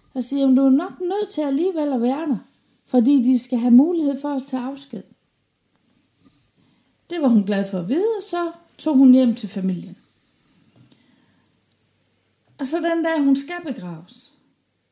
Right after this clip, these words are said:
der kommer hun hjem til mig privat om formiddagen.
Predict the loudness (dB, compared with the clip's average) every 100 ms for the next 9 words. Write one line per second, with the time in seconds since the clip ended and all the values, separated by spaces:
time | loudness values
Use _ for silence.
0 | _ _ _ -16 -6 2 6 8 8 4
1 | -2 0 0 0 -2 -8 _ _ _ _
2 | _ -6 -4 -2 -4 -6 -12 -20 _ _
3 | _ -2 0 4 6 4 4 -8